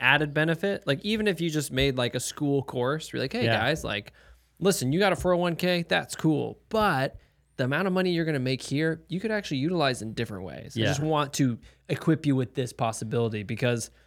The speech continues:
Speaker 2: I think it'd be cool because, like, part of the switch we made with our, our payroll, the way we're doing payroll is we're switching from, you know, we went into hours sold and I didn't really explain, like, how we did it.
Speaker 1: Yeah.
Speaker 2: Basically, as they would sell more hours,
Speaker 1: Right,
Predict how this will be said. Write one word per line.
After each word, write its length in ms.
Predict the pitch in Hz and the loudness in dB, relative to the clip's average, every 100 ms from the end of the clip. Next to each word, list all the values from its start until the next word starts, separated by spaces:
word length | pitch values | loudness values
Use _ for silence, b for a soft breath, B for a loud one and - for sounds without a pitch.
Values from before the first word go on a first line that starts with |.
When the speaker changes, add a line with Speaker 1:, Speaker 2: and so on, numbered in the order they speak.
| _ 135 | _ 2
Speaker 2:
I 60 | |
think 180 | 139 202 | 4 2
it'd 80 | 160 | 2
be 80 | 127 | 2
cool 320 | - 135 147 | 4 6 6
because, 680 | 139 131 120 117 110 - - _ 127 | 4 4 4 4 2 -4 -8 _ -2
like, 140 | 127 | 4
part 180 | 196 208 | 6 6
of 60 | |
the 80 | 151 | 4
switch 340 | - 135 139 - | 2 2 2 4
we 100 | 143 | 4
made 380 | 135 131 131 120 | 4 4 4 2
with 300 | 120 120 123 | 2 4 2
our, 480 | 113 110 110 107 - _ _ _ - | 2 4 2 0 -6 _ _ _ -2
our 220 | 117 107 | 2 2
payroll, 680 | - 131 123 123 127 127 123 | 2 2 4 4 4 4 2
the 60 | 120 | 0
way 100 | 117 | 0
we're 100 | 113 | 0
doing 220 | 110 110 | 0 -2
payroll 400 | 110 110 117 120 | -2 -2 0 0
is 120 | 107 117 | -2 -4
we're 100 | 110 | -8
switching 520 | - - 131 127 110 | -6 -4 -2 -2 -4
from, 460 | - 113 107 104 165 | -4 -2 -2 -4 0
you 80 | 135 | 2
know, 60 | |
we 100 | 123 | 4
went 140 | 123 139 | 4 6
into 140 | 127 | 6
hours 340 | 113 117 117 110 | 6 6 4 2
sold 260 | 120 113 | 0 2
and 60 | 110 | 0
I 40 | |
didn't 160 | 101 113 | -2 -2
really 180 | 110 104 | -2 -4
explain, 460 | 107 - 101 107 | -6 -8 -8 -6
like, 140 | 92 95 | -8 -6
how 180 | 95 98 | -8 -6
we 120 | 95 | -8
did 180 | 92 95 | -6 -4
it. 180 | 107 - - | -4 -6 -16
Speaker 1:
Yeah. 180 | 101 101 - _ | -14 -14 -20 _
Speaker 2:
Basically, 380 | 156 147 156 139 - | 4 4 4 4 4
as 280 | 131 147 131 | 6 6 6
they 120 | 147 | 4
would 160 | 131 | 2
sell 300 | - - 123 | 0 0 2
more 260 | 123 117 107 - | 2 0 0 -2
hours, 540 | 120 113 104 98 113 | -2 0 -2 -2 0
Speaker 1:
Right, 220 | 107 95 | -2 -2